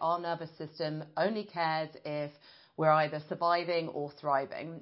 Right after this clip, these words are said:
And we're having to regulate that for ourselves on a daily basis. But when we have children,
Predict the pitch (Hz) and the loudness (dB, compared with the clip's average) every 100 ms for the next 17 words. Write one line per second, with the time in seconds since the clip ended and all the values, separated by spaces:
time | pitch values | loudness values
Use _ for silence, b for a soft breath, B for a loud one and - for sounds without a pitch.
0 | - 160 160 156 160 175 220 220 208 196 | -4 0 0 -2 -4 0 2 2 -2 -8
1 | 180 170 165 160 151 147 - 156 - - | -4 -2 -2 -2 -4 -4 2 2 0 -4
2 | 139 143 - 190 185 180 170 156 151 151 | -2 -4 0 2 2 0 -6 -8 -4 -4
3 | 143 143 185 185 185 180 170 - _ b | -4 -2 0 0 -2 -4 -4 -12 _ b
4 | b b b 185 185 214 269 285 226 214 | b b b 4 6 6 4 2 0 -6
5 | - - 220 214 208 143 139 190 | -8 -8 -2 -2 -2 -4 -4 -8